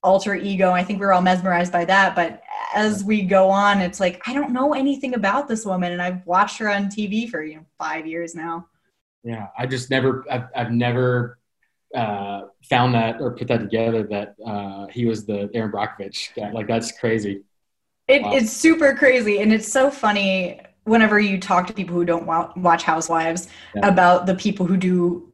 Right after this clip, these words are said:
Speaker 1: make appearances in the show. Uh, like, I was, <laughs> I was watching The Real Housewives of Beverly Hills early season, well, with someone, and they were like, "Wait, Kelsey Grammer is on the show?"
Speaker 2: Yeah.
Speaker 1: Yeah, he's
Speaker 2: Yeah.
Speaker 1: Camille Grammer's husband.
Speaker 2: Yeah.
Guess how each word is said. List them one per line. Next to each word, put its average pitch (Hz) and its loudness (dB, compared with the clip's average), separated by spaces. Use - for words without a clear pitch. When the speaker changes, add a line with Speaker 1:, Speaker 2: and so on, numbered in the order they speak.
Speaker 1:
make 185 4
appearances 202 0
in 320 2
the 320 0
show. 311 0
Uh, 165 4
like, 196 4
I 185 6
was, 196 6
<laughs> - 2
I 294 8
was - 4
watching 247 6
The 208 8
Real 202 8
Housewives 202 6
of 185 4
Beverly 185 6
Hills 196 6
early 208 6
season, 180 6
well, 170 4
with 185 2
someone, 175 2
and 196 4
they 202 8
were 202 6
like, 190 4
"Wait, - 6
Kelsey 262 6
Grammer 220 6
is 440 6
on 427 4
the 453 0
show?" 453 4
Speaker 2:
Yeah. 143 4
Speaker 1:
Yeah, 214 4
he's 330 6
Speaker 2:
Yeah. 381 6
Speaker 1:
Camille 294 6
Grammer's 277 6
husband. 247 4
Speaker 2:
Yeah. 240 2